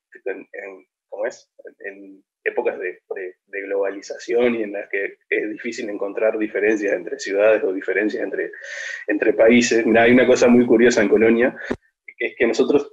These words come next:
eh, hemos tocado varias veces con una banda de Carmelo, que está mucho más, eh, al oeste que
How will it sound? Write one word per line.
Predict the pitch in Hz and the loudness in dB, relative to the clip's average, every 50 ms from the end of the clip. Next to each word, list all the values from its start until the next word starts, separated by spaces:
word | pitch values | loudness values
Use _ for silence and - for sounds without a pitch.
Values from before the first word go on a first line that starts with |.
| _ - | _ -4
eh, | 110 107 107 104 104 101 98 98 101 98 98 95 - - - | 0 0 0 0 0 -2 -2 -4 -2 -2 -2 -2 -2 -2 -2
hemos | 113 113 113 - | -2 -2 0 2
tocado | - 110 110 123 127 123 | 2 4 6 6 8 8
varias | 120 120 120 117 113 | 8 8 6 6 4
veces | 123 120 - - - | 4 2 2 0 0
con | 113 110 | 0 2
una | 113 - | 6 6
banda | 117 117 123 127 127 117 | 6 8 8 6 6 6
de | 110 104 | 6 4
Carmelo, | - - - 107 123 135 135 120 110 117 113 - - _ | 4 0 0 2 4 4 4 4 4 2 0 -4 -12 _
que | - - | -14 -10
está | - - 110 | -2 -2 -2
mucho | 110 113 113 113 - 110 | -2 -2 -6 -2 -2 0
más, | 107 110 117 117 - - - | 2 2 0 0 -2 -8 -10
eh, | - 101 104 _ _ _ _ _ - - 95 92 | -14 -18 -18 _ _ _ _ _ -12 -10 -10 -8
al | 90 | -6
oeste | 92 104 107 - - 101 | -4 -4 -4 -4 -8 -12
que | - 90 | -12 -12